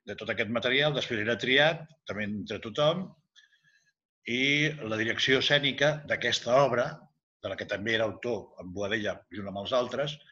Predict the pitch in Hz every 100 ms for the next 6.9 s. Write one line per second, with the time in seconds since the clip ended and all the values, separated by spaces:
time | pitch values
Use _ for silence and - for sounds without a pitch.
0 | - 113 113 107 90 90 - 101 101 92
1 | - 90 90 80 78 - - _ _ _
2 | _ - - _ - 143 135 131 - 160
3 | 156 147 - - - 98 - 123 110 110
4 | 104 110 104 110 107 92 101 117 117 107
5 | 98 - 110 92 - _ - 120 110 113
6 | - 151 147 135 120 131 117 -